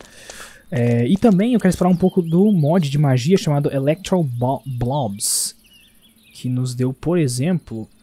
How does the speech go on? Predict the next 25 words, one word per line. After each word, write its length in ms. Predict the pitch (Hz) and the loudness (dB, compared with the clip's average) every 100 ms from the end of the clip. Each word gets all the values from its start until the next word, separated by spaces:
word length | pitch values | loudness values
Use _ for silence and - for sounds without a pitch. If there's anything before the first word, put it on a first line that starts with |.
| - | -8
esse 340 | 143 151 - | -4 -2 -2
spellbook 480 | - 180 156 160 190 | 0 0 2 0 -2
aqui, 200 | - 131 | -2 0
ó, 120 | 123 | 2
é 120 | 127 | 0
do 80 | 131 | 2
Electro 360 | 131 139 - 143 | 2 2 0 0
Bob-, 320 | 123 139 139 | 0 -2 -6
Blobs 400 | 151 127 127 139 | -6 0 0 2
Wizardry. 580 | 135 127 135 113 101 87 - _ - | 2 2 2 0 -6 -12 -16 _ -2
Meu 80 | 135 | 4
Minecraft 380 | 135 127 135 - | 6 6 4 4
acabou 220 | 135 127 | 2 2
de 80 | 131 | 4
fechar 380 | - - - 127 | 2 2 2 2
por 140 | 131 | 2
algum 300 | 127 120 185 | 2 4 4
bug 260 | 151 151 143 | 6 4 2
estranho 560 | 143 - - 151 196 | 0 -2 4 6 8
do 140 | 185 160 | 6 6
Just 240 | 139 147 | 6 4
Enough 220 | 147 131 - 120 | 4 4 4 2
Items. 300 | 117 120 113 | 2 0 0
Eu 80 | 120 | 2
espero 500 | 127 - 120 135 170 | 0 2 6 6 4